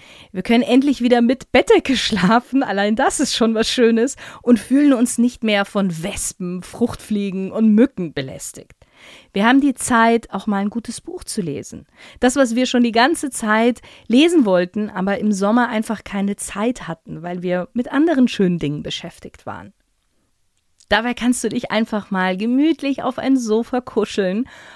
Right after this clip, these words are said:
und ja, lecker Apfelkuchen essen. Oder auch einfach nur aus dem Fenster schauen und die Blätter beim Tanzen im Wind beobachten. Wenn du noch mehr Inspiration suchst, was du so alles im Herbst tun könntest,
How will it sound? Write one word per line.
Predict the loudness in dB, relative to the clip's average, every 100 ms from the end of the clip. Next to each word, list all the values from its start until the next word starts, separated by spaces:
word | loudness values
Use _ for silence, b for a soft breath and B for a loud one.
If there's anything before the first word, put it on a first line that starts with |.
| B 0
und | 4 4 4
ja, | 2 2 2
lecker | 2 0 -2 -6
Apfelkuchen | -6 -8 -4 -4 -4 -8
essen. | -10 -14 -14 -16 _ _ B B B -2
Oder | 0 0
auch | -2
einfach | -2 -2 -2 -2
nur | -2
aus | -2 -4
dem | -6
Fenster | -4 -4 -4 -6 -6
schauen | -2 0 0 -2
und | -4 -6
die | -4
Blätter | -4 -4 -4
beim | -4 -6
Tanzen | -6 -6 -6 -6 -6
im | -6
Wind | -6 -8
beobachten. | -10 -12 -14 -16 -18 -18 -20 -20 _ _ _ _ B B B B _
Wenn | 0 2 4
du | 4
noch | 2 4
mehr | 4 4
Inspiration | 2 -2 -4 -4 -6 -8 -6 -2 -2
suchst, | -4 -12 -16 -14 -10
was | -8
du | -6
so | -4 -2
alles | -2 -2
im | -2
Herbst | -4 -6 -10 -8
tun | -6 -6
könntest, | -8 -12 -12 -16 -20